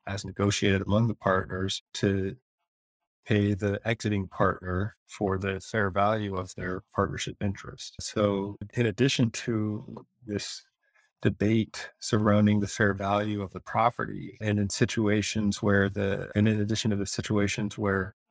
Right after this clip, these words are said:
the distributions called for in the waterfall are out of sync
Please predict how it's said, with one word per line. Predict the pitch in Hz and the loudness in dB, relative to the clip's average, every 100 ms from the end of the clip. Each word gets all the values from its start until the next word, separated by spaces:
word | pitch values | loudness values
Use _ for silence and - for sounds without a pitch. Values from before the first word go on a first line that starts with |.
| _ - | _ -10
the | 101 | -2
distributions | 117 - 101 107 120 - 95 92 - | -2 0 -2 2 0 2 -2 -4 -6
called | - 110 113 117 | 0 2 2 0
for | - 98 92 | 0 0 2
in | 95 | 0
the | 95 | 2
waterfall | 95 92 95 - 95 98 - | 2 2 0 -2 -2 -2 -4
are | 107 98 | -2 0
out | 110 104 | 0 -2
of | 95 | -2
sync | - 143 143 123 | -6 -2 0 -2